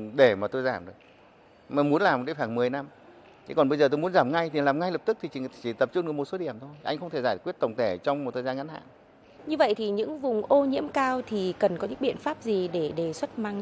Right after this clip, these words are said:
Speaker 2: tính hiệu quả cao?
Speaker 1: Rõ ràng cái việc phương tiện giao thông cá nhân không vào được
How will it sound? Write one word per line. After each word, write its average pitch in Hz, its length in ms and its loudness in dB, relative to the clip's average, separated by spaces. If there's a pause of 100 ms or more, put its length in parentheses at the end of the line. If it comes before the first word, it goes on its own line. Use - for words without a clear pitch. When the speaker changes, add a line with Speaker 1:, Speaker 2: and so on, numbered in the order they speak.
Speaker 2:
tính 190 200 -4
hiệu 262 160 0
quả 156 140 -8
cao? 180 240 -10 (580)
Speaker 1:
Rõ 135 180 2
ràng 143 220 4
cái 135 100 -4
việc 131 240 0
phương 151 120 -4
tiện 104 380 -2
giao 127 100 4
thông 131 160 -2
cá 131 100 2
nhân 139 180 0
không 143 140 -4
vào 123 160 0
được 107 160 -4